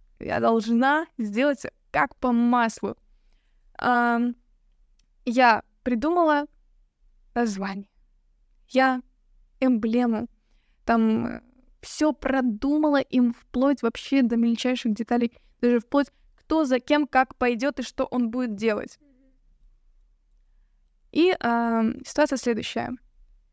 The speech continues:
День, а, этого мероприятия. Всё, мы приходим, замечательно, становимся в линеечку, в позу, приготовились, и, а, объявляют конкурс открытым.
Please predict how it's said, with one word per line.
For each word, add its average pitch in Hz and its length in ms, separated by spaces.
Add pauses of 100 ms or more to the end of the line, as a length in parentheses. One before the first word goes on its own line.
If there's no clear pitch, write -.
(180)
День, 339 460 (800)
а, 226 260
этого 262 200
мероприятия. 233 760 (960)
Всё, 311 300
мы 247 120
приходим, 359 560 (260)
замечательно, 330 640 (560)
становимся 262 560
в 214 60
линеечку, 349 640
в - 760
позу, 381 520
приготовились, 330 960 (840)
и, 359 160 (520)
а, 247 540 (320)
объявляют 302 640 (560)
конкурс 262 340
открытым. 311 540